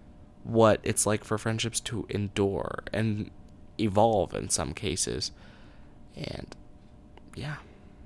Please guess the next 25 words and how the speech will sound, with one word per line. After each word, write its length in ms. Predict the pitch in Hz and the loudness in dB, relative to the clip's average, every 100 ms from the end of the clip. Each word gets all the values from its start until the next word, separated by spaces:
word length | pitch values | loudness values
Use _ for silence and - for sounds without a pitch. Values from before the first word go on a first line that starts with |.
| - - - - - - - - - - | -18 -18 -20 -20 -20 -20 -20 -20 -14 0
Films 280 | 147 170 | 2 4
are 80 | 117 | 4
amazing, 480 | 90 62 55 - - - - - - - - - - - | 4 0 -4 -8 -12 -16 -20 -20 -20 -20 -20 -20 -20 -10
and 340 | - 76 69 - | -8 -6 -8 -10
I 120 | - | -8
will 160 | - - - | -8 -8 -6
always 380 | 87 87 - - | -4 -2 -4 -6
remember 320 | - - - | -8 -6 -6
that. 220 | - - - - - - - - - - - | -4 -6 -10 -20 -20 -20 -20 -20 -20 -20 -10
Well, 480 | 123 117 113 120 117 - | 0 4 6 6 4 4
thank 240 | 117 117 | 4 4
you 80 | 131 | 4
for 100 | 147 | 4
spending 300 | - 123 120 | 4 4 4
some 180 | 139 131 | 2 4
time 280 | 110 104 | 6 6
with 120 | 104 104 | 4 4
me 140 | 101 | 4
today. 440 | 101 101 101 107 - - - - - - - | 4 6 6 4 -2 -10 -12 -12 -14 -4 4
I 580 | 101 98 95 95 95 92 | 6 8 6 4 2 2
very 180 | 107 107 | 2 4
much 180 | 107 | 2
appreciate 560 | 107 - 104 - 104 - - | 0 0 -2 4 4 4 0
all 540 | - 80 85 87 98 - - - | 0 2 4 2 0 -8 -14 -6
the 400 | 95 78 - 85 | -2 -2 -2 -4